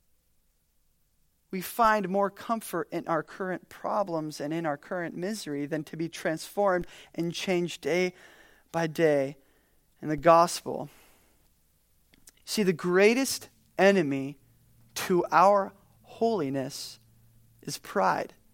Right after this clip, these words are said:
Now, we all have different measures of it, including myself. I actually, I don't have any of it. I don't have any pride. No, I'm just kidding. <laughs> But, I mean, we all have different le-, measures of pride and, and selfishness within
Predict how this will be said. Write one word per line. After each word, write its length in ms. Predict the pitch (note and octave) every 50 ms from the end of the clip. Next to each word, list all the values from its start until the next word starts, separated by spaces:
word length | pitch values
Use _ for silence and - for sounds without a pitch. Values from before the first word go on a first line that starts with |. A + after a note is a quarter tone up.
| _ _ _ _ _ _ _ _ _ _ _ _ _ _ _ _ _ _ _ _ _ _ _ _ _ _ _ _ _ _ _ _ _ _ _ _ _ - - _ _
Now, 140 | - - D#3+
we 120 | E3+ F3 -
all 160 | - F3 E3
have 160 | E3 F3+ D#3
different 260 | D3+ F3 - E3+ D3 D3
measures 400 | D3+ D3 D#3 C#3 D3+ C#3+ C3 -
of 240 | - D#3 C#3+ C3
it, 380 | D#3 D#3+ F#3+ - - - - -
including 380 | - D3+ - - E3 D#3 C#3+ C#3+
myself. 760 | C#3 D3 - - - - C#3+ D3 E3 G3+ G#3 - - - - _ _ _ _ _ _ _ -
I 140 | D3+ D#3 D#3
actually, 220 | D#3 - - D3
I 20 |
don't 100 | D3 C#3+
have 140 | D3+ D3+ C#3+
any 160 | F3 F3 F3
of 100 | D#3 C3
it. 180 | C#3 C3+ C#3 - - _ _ -
I 60 | D#3
don't 100 | D#3 C#3
have 100 | C#3 C#3
any 160 | E3 F#3 F3
pride. 240 | - - D3+ C#3 D3
No, 80 | C#3
I'm 60 | B2 C3
just 100 | - -
kidding. 200 | D#3 C#3+ C#3 - -
<laughs> 40 | - F#3+ - - - - - - - - - - - - -
But, 140 | F3 A3+
I 40 | A3+
mean, 120 | A3 A3+ A3+
we 140 | A#3 C4+
all 260 | C#4+ D4+ A3+ A#3+ C4 C4
have 220 | A#3+ C4 A3 E3+
different 360 | D#3 G3+ G3 - A#3+ A3+ -
le-, 240 | F3 F3+ F3 F3 -
measures 560 | F#3+ F#3 F#3 F3+ F#3 F3+ - G#3 G#3 G#3 F#3+
of 240 | - - F3+ - -
pride 640 | - - - - F3 D#3+ D#3 D#3 D#3+ D#3+ E3+ E3 F3 _ _ _ _ _ _ _ _ -
and, 160 | - E3+ E3 -
and 140 | F3+ F3+ E3+
selfishness 1080 | - - - - B3+ A#3 A#3 - - E3+ - - - F3 D#3+ E3 E3 - - - - -
within 520 | F3+ F3 E3 - - - E3 E3+ E3 E3